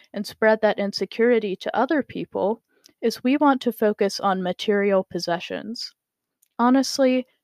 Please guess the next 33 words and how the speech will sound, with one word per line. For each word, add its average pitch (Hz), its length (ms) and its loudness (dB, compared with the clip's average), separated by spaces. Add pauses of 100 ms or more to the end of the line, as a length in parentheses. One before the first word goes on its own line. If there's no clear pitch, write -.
who 320 160 0
cares 277 340 0
about 226 360 2
fulfillment 226 800 -2
or 196 180 0
fulfilling 214 600 0
your 190 140 0
life's 190 400 -2
purpose 202 540 -4
when 208 140 -2
you 233 120 2
could 262 200 -2
chase - 340 -4
the 190 140 -2
things 185 500 -6 (440)
that 190 280 0
society 254 680 0
cares 294 340 -2
about, 113 440 -2 (180)
like 202 260 0
nice 208 360 -4
cars, 233 680 0 (300)
stacks - 480 -2
of 180 140 -2
money, 233 540 0 (300)
and 185 160 -6
fame? 175 520 -4 (800)
You 233 140 2
may 226 180 6
not 240 220 4
go 214 140 2
to 180 100 2
heaven, 269 580 2